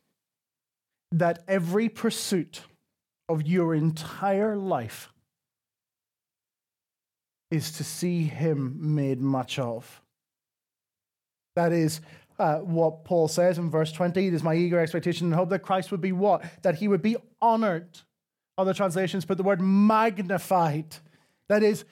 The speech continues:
that people would see the largeness, the greatness of Jesus from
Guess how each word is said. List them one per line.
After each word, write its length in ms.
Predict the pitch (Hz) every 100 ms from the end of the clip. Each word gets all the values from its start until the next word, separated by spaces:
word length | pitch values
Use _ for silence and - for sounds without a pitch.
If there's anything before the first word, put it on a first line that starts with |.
| -
that 120 | - -
people 240 | 240 214
would 140 | 208
see 300 | 160 247 233
the 260 | 196 196 175 - -
largeness, 800 | 202 208 220 220 - 185 160 -
the 120 | 180
greatness 920 | 156 190 185 214 220 220 190 151 -
of 300 | - 185 156
Jesus 560 | 147 190 175 170 170 - - -
from 360 | - 208 185